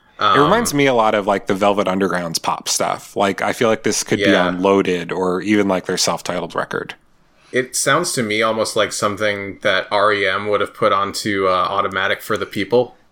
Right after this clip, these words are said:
Speaker 1: Oh, I could see that too, yeah.
Speaker 2: Yeah.
Speaker 1: R E M also a band big influenced by the Velvet Underground.
Speaker 2: And the hand claps in the outro are a nice touch.
Speaker 1: My favorite part is, like, the,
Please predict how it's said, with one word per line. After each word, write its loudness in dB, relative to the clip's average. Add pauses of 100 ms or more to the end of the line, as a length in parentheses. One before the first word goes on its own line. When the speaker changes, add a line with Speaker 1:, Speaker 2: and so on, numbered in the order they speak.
(220)
Speaker 1:
Oh, 2
I 0
could -8
see -2
that 0
too, 2
yeah. 0 (380)
Speaker 2:
Yeah. -2 (340)
Speaker 1:
R 4
E 2
M 2
also 0
a -2
band 0
big 2
influenced 0
by 4
the 2
Velvet 0
Underground. -4
Speaker 2:
And -4
the -2
hand -2
claps 0
in -2
the 0
outro 0
are 2
a 0
nice -6
touch. -4 (360)
Speaker 1:
My 2
favorite 0
part 2
is, -4
like, 0
the, 0